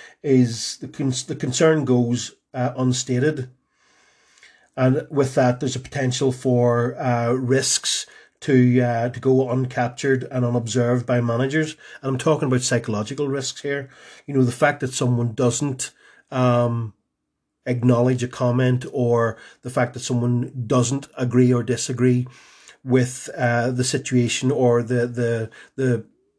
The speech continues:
the thoughts being, um, expressed during the meeting may well be an indication that, uh, that person, uh,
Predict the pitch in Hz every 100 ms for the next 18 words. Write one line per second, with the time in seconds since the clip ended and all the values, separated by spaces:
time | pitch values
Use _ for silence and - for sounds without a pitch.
0 | _ _ _ _ - - 123 - 123 127
1 | - 131 120 123 127 120 120 127 127 -
2 | 127 117 - - - _ 113 131 123 117
3 | 117 123 135 131 127 _ _ _ _ _
4 | _ _ _ 135 151 180 180 127 127 135
5 | 123 127 127 123 123 - 123 123 - 143
6 | 127 - - - 123 117 - 139 120 117
7 | 117 117 - - 117 - 123 117 110 -
8 | - _ _ 131 113 110 117